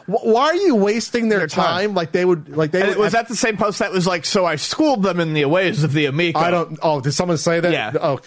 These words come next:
Speaker 1: no, I did
Speaker 2: Yeah,
Speaker 1: not
Speaker 2: someone
Speaker 1: see
Speaker 2: who
Speaker 1: that.
Speaker 2: went in there, like, someone who was
Speaker 1: Um,
Speaker 2: talking about checking on their pr-, uh, their, uh, pre-order said that they, like, schooled the employee on the ways of the Amico, which means they probably gave them some really unconvincing ten-minute spiel.
Speaker 1: Sure.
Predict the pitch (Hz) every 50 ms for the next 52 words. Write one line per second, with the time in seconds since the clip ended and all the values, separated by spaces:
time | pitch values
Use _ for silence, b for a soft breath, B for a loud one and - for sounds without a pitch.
0 | - 139 143 147 135 120 113 117 127 120 156 147 131 131 135 - 196 202 202 -
1 | - 127 196 - - 180 170 165 170 160 160 165 165 160 156 156 151 156 151 139
2 | - 185 175 175 170 139 117 117 - 107 - 165 151 135 143 147 143 - - 151
3 | 135 - 160 143 139 135 139 135 135 127 - - - - - 135 131 123 120 117
4 | 113 113 B B B B B B B B B B B B 143 135 135 135 131 127
5 | 127 123 127 123 123 123 120 123 - - 135 127 127 127 120 123 120 117 117 117
6 | - - 135 127 123 120 - 135 120 120 120 113 131 123 120 113 - - - -
7 | - 220 240 240 214 196 214 208 196 180 175 - 214 196 196 185 180 170 165 156
8 | 151 151 165 170 165 160 160 151 147 151 147 151 147 143 - 156 139 135 135 -
9 | - 147 139 135 143 127 - 185 190 190 185 170 165 165 160 156 156 151 143 -
10 | - 147 135 131 120 127 143 165 196 202 190 185 156 160 160 143 - 143 139 135
11 | 131 127 123 - 135 127 117 - 127 135 131 123 113 110 113 - - - - 139
12 | 143 117 107 117 B B B B B B B B - - 143 127 104 87 -